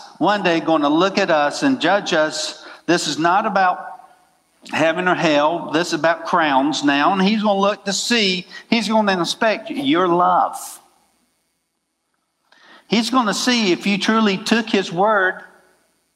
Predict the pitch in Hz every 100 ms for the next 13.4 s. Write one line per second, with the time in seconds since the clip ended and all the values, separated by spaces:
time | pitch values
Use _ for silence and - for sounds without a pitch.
0 | _ _ _ _ _ _ _ - - 240
1 | 220 160 - - - - - _ _ _
2 | _ _ _ _ _ _ _ - 170 151
3 | 196 233 226 220 220 190 - 208 226 202
4 | 180 185 170 170 - - - - 180 -
5 | 233 233 175 135 - - - _ _ _
6 | _ _ _ _ _ _ - 185 208 208
7 | 185 - 233 233 170 277 - 143 156 139
8 | 139 131 76 - - - - _ _ _
9 | - 131 160 214 160 175 214 208 185 170
10 | 208 208 165 202 190 - - - - 156
11 | 190 208 202 - - 170 190 185 175 165
12 | - - - 170 139 175 165 143 202 180
13 | 180 151 - -